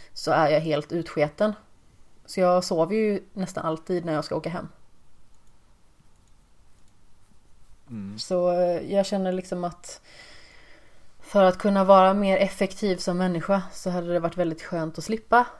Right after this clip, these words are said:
Speaker 1: en del av pendlingen. Så jag kommer jobba på Backaplan två dagar i veckan, då måndag, tisdag. Och så jobbar jag onsdag till fredag, två minuter från där jag bor.
Speaker 2: Det är skönt.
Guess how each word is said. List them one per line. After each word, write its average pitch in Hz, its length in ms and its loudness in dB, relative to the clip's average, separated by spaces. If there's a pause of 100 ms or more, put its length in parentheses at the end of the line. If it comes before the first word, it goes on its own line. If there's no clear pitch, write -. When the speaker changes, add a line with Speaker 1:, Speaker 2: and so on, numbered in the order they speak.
Speaker 1:
en 190 140 -2
del 170 180 2
av 165 60 4
pendlingen. 160 480 -4
Så 190 100 -6
jag 185 100 0
kommer 185 220 -4
jobba 175 440 0
på 170 120 -10
Backaplan 160 760 -2 (1700)
två 190 240 6
dagar 165 200 4
i - 20 0
veckan, 160 420 -4
då 175 160 -2
måndag, 165 240 -2
tisdag. 156 380 0 (1500)
Och 185 80 -4
så 185 100 -2
jobbar 175 240 2
jag 175 120 2
onsdag 170 220 -6
till 165 120 -8
fredag, 160 520 2 (480)
två 160 320 -2
minuter 160 580 -2
från 156 240 -2
där 151 80 0
jag 151 100 2
bor. 156 220 -4 (920)
Speaker 2:
Det 131 140 -10
är 113 40 -14
skönt. - 500 -12